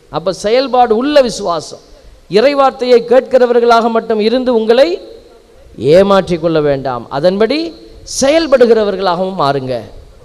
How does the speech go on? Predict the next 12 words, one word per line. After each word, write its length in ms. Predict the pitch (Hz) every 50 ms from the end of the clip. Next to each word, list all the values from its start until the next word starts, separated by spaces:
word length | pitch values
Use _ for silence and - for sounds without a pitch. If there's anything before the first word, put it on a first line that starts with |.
| - - - - _ _ -
இது 160 | - 160 180
யாக்கோபு 400 | 180 175 214 254 - 294 277 269
மட்டும் 320 | 262 254 254 214 254 226 214
சொல்லல, 340 | 220 208 202 190 180 156 143
இவங்க 240 | 160 190 214 208
எங்கேருந்து 500 | 202 214 262 269 294 277 269 254 233 226
உள்வாங்கினாங்க? 500 | 247 247 240 220 214 202 190 185 175 170
இயேசுகிட்ட 560 | 151 151 170 220 523 285 226 226 277 262 233 240
இருந்து 220 | 233 220 240 247
வாங்கினதை 440 | 214 202 214 226 226 220 208 202 208
தான் 180 | 233 254 226
சொன்னாங்க. 400 | 202 208 196 185 185 180 151 131